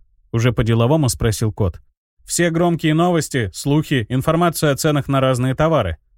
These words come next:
ответил я. "Список интересующих меня вопросов я потом тебе предоставлю.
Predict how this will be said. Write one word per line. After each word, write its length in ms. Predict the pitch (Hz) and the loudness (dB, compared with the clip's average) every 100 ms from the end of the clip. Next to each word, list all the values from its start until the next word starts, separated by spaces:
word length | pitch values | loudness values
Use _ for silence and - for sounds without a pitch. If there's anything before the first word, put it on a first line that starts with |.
| _ | _
ответил 440 | 107 107 107 107 101 | -4 0 -2 0 0
я. 200 | 90 - _ _ _ | -2 -4 _ _ _
"Список 480 | - - 139 139 135 | -10 -2 0 0 -2
интересующих 680 | 127 135 135 143 127 131 127 | -2 0 0 0 -2 -2 -2
меня 200 | 127 127 | 0 0
вопросов 540 | 131 165 147 98 90 | 2 0 -2 -4 -2
я 160 | 139 143 | -2 0
потом 280 | 143 151 | 0 -2
тебе 220 | 147 131 127 | -2 -2 -2
предоставлю. 720 | 120 110 104 - 85 76 | -2 -2 -2 -4 -6 -6